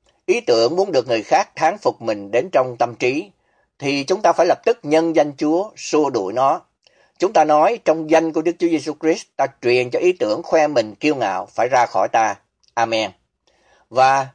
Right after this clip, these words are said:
tiếp theo đó chúng ta nói ra lời của Chúa. "Sự kiêu ngạo đi trước sự bại hoại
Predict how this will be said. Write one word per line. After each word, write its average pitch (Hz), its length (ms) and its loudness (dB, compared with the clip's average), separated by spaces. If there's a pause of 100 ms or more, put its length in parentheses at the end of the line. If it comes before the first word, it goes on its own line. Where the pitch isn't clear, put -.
(120)
tiếp 202 160 -2
theo 170 100 2
đó 156 180 4
chúng 190 220 -4
ta 147 200 2
nói 143 320 2
ra 151 120 4
lời 117 180 4
của 120 180 -8
Chúa. 147 300 -4 (840)
"Sự 135 300 0
kiêu 180 140 2
ngạo 131 160 2
đi 156 140 2
trước 214 240 2
sự 117 220 0
bại 113 180 4
hoại 107 380 0